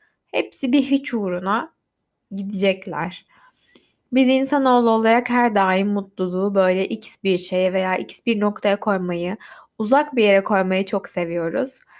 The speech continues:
Ee, mesela Türklerde de biraz vardır şu düşünce, işte emekli olunca Ege'ye yerleşeceğim, işte ağaç yetiştireceğim,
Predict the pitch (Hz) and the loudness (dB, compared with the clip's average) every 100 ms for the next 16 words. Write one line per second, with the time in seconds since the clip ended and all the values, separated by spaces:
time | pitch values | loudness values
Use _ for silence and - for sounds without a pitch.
0 | - - - - - _ _ _ _ _ | -20 -20 -20 -20 -20 _ _ _ _ _
1 | _ - 190 185 185 196 220 277 330 330 | _ -2 0 0 -2 -2 0 2 4 2
2 | 330 269 269 226 233 233 247 277 254 214 | 2 -2 2 2 2 2 4 4 4 2
3 | 185 180 - - - _ - _ 185 202 | 4 2 -2 -10 -20 _ -20 _ -8 0
4 | 190 196 185 170 170 170 170 - 175 165 | 2 2 0 -4 -4 -12 -12 -16 -14 -12
5 | 160 - - - 254 262 269 302 311 277 | -10 -10 -6 -4 0 -2 -2 0 0 0
6 | 277 269 269 269 269 269 254 - 254 214 | -2 2 4 6 6 4 2 2 2 2
7 | 180 180 156 - 185 - 175 185 180 175 | 2 0 -2 -4 -8 -8 -2 0 0 -4
8 | 185 185 196 - 233 - - - 269 254 | -12 -16 -18 -14 -12 -10 0 4 6 4
9 | 254 - 208 185 - - 165 175 175 180 | 0 -4 -6 -6 -10 -8 -8 -6 -6 -4
10 | 190 196 | -4 -4